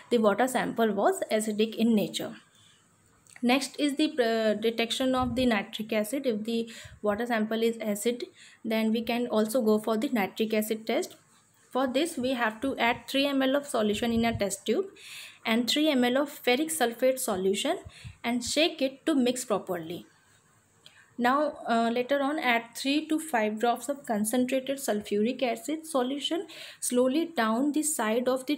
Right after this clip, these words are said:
tube so that the acid forms a layer between the mixture. If, mm, if it is positive, means if the nitric acid is present in the, uh, solution,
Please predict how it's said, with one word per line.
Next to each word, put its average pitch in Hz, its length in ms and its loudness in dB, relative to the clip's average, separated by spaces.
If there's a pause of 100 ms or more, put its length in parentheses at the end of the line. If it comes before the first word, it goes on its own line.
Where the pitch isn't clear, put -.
(120)
tube 277 240 -4
so 277 220 -2
that 214 340 -2
the 294 200 -2 (140)
acid 247 480 2 (440)
forms 311 400 2
a 294 120 2
layer 226 360 4
between 240 440 0
the 277 100 0
mixture. 254 560 0
If, 269 240 -4 (800)
mm, 240 260 0 (760)
if 320 240 2
it - 160 0
is 311 100 0
positive, 226 640 0
means 269 340 4
if 285 200 0
the 302 80 0
nitric 262 460 2
acid 247 320 2
is 277 120 -2
present 277 520 4
in 240 260 4
the, 262 300 4
uh, 220 280 6
solution, 240 760 2